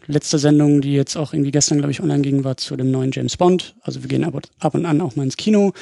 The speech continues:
Aber es sind auch alte Sachen, es sind Klassiker dabei. Äh, Star Wars hatten wir jetzt in den Sommerferien, äh, uns ein bisschen, äh, weiter vorgenommen. Also wir haben die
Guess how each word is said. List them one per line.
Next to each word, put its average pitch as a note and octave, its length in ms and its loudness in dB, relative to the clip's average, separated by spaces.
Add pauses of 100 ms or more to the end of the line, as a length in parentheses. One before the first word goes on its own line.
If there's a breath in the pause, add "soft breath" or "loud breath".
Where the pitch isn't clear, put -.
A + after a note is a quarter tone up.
(340 loud breath)
Aber D3 140 -2
es C#3 80 0
sind D#3+ 160 0
auch D3 180 -6
alte E3+ 240 0
Sachen, D#3 340 0
es D3 140 0
sind D#3+ 140 0
Klassiker D#3 440 -4
dabei. C#3+ 540 0 (460 loud breath)
Äh, C#3+ 240 0
Star D#3 320 2
Wars D#3 180 2
hatten D#3+ 160 -2
wir D3+ 80 2
jetzt D3 240 -2
in E3 140 0
den C#3 300 0
Sommerferien, E3 760 0
äh, D#3 220 -2
uns E3+ 240 -2
ein D#3+ 60 0
bisschen, D3+ 440 0 (200)
äh, C#3 40 -2
weiter C#3+ 240 0
vorgenommen. D3 500 -2
Also C3 200 -6
wir C#3 80 -4
haben D3 100 2
die C#3+ 180 -2